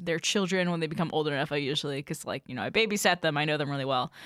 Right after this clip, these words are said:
Uh, one of my friend Kim, her son Jason is twelve or thirteen now, and he does not like the New England Patriots. And I saw him post a video that was, like, they pierced to-,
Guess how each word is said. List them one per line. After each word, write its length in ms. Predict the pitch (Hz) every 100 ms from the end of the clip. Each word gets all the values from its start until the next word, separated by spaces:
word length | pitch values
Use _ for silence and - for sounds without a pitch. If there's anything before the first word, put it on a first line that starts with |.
| - - -
Uh, 140 | 147
one 140 | 160
of 40 | 185
my 80 | 170
friend 260 | 170 160
Kim, 300 | - 180 170
her 160 | 170 170
son 560 | - 180 165 156 165 - -
Jason 540 | - 156 175 - 190
is 320 | - 151 151
twelve 380 | - - 165 165
or 80 | 170
thirteen 480 | 180 - - 180 190
now, 320 | 202 214 240 - - - _ -
and 240 | 151 147
he 100 | 180
does 180 | 165 160
not 240 | 151 143
like 200 | 147 151
the 60 | 156
New 120 | 143
England 260 | 151 151 147
Patriots. 600 | 156 156 165 170 175 -
And 120 | - 165
I 60 |
saw 320 | 165 - 202
him 160 | 220 220
post 360 | 202 202 185 -
a 40 |
video 600 | 151 165 160 131 127 139 -
that 140 | -
was, 160 | 170 165
like, 360 | 147 131 - -
they 140 | 175 - _ _ _ _ _ _ _ _ _ -
pierced 500 | - 247 294 302
to-, 100 | -